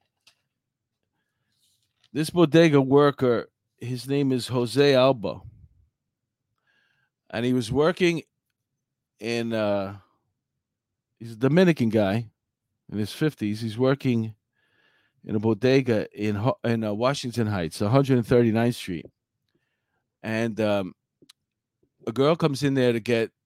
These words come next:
some potato chips for her child. But she's got no money on her E B T card. Her E B T card is, uh, you know, like food stamps. And, uh, so the guy tells her, "You ain't got no money on your card.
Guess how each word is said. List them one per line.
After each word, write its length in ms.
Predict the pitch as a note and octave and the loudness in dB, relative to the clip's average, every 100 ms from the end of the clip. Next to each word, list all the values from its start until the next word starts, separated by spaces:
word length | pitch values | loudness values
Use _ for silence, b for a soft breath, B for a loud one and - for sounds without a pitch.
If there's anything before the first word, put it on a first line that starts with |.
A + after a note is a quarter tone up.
| - | -18
some 180 | - A2+ | -14 -12
potato 340 | - C#3 B2+ | -4 0 0
chips 220 | - A#2+ | -2 -6
for 180 | - G#2+ | -6 -6
her 100 | G#2+ | -6
child. 480 | - A2+ G#2 D#2+ - _ _ _ _ _ _ _ _ _ _ _ - | -4 -4 -4 -6 -14 _ _ _ _ _ _ _ _ _ _ _ 0
But 180 | B2+ A2+ | 0 0
she's 220 | C#3 D3 | -4 0
got 160 | D3+ C#3+ | 2 4
no 140 | D3+ | 2
money 320 | D3+ D3+ D3 | 2 0 2
on 140 | C3+ C3+ | 0 0
her 240 | B2 G#2+ | -2 -2
E 140 | C3 C3 | -4 -2
B 100 | B2+ | -4
T 220 | - B2+ | -2 -4
card. 380 | A2 G#2+ F2 - - | -2 -6 -6 -10 -10
Her 220 | G#2+ A2+ | -6 -6
E 160 | G2 D3+ | -4 -6
B 100 | E3 | -4
T 200 | - D3+ | -4 -4
card 320 | C3 B2 A#2 | 0 0 2
is, 340 | A2 G#2 - | -2 -4 -6
uh, 300 | A#2 G#2+ F#2+ - _ _ _ _ _ _ - _ _ | -4 -4 -6 -10 _ _ _ _ _ _ -20 _ _
you 120 | A2 | -6
know, 220 | G2+ D#2 C2+ | -4 -6 -6
like 200 | G2 - | -10 -8
food 200 | B2+ - | -10 -10
stamps. 420 | F2+ D#2+ - - _ _ _ _ _ _ _ _ _ - | -14 -16 -18 -20 _ _ _ _ _ _ _ _ _ -16
And, 340 | F#2+ G2+ G2 | -12 -10 -8
uh, 180 | F#2 F2+ | -8 -8
so 160 | G2 B2+ | -2 -2
the 60 | B2+ | 2
guy 180 | C#3 | 2
tells 320 | C3+ C#3+ C#3+ B2 | 4 4 2 0
her, 80 | |
"You 180 | B2 B2+ | 0 0
ain't 160 | C3 B2 | 0 0
got 140 | B2+ | -2
no 80 | B2+ | -2
money 240 | C3 C3+ | -2 -2
on 100 | C3 | 0
your 80 | C3 | 0
card. 300 | - F3 F#3 | 2 2 0